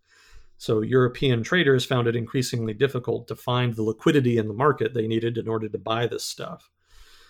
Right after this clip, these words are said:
So what did they do? Well, the answer, partly for the English East India Company,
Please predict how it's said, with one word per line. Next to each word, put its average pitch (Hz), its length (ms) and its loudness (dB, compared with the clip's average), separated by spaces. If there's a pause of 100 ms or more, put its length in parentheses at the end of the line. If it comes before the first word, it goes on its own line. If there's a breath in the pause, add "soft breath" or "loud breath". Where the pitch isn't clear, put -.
(140)
So - 160 0
what 147 80 8
did 131 100 2
they 117 140 6
do? 127 440 4 (120)
Well, 143 580 2
the 135 220 2
answer, 143 580 0 (220)
partly 135 400 2
for 139 120 -6
the 117 260 0
English 131 440 2
East 135 220 -4
India 131 320 2
Company, 113 580 -4